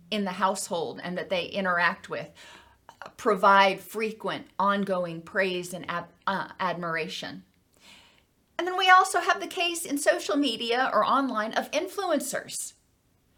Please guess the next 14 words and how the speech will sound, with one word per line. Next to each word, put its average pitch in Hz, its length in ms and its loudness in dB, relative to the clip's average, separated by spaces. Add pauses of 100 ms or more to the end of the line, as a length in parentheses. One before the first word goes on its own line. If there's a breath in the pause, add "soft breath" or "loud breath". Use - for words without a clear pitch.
(580 loud breath)
What 214 360 8
is 339 120 -4
an 277 100 -2
influencer 240 840 -4
besides 254 520 2
somebody 262 540 0
who 240 500 -6
is 220 380 2
demanding 220 920 -2 (840 loud breath)
frequent, 254 640 -4 (180)
ongoing 220 800 2
admiration 226 960 -2
and 226 360 -4
attention? - 680 -8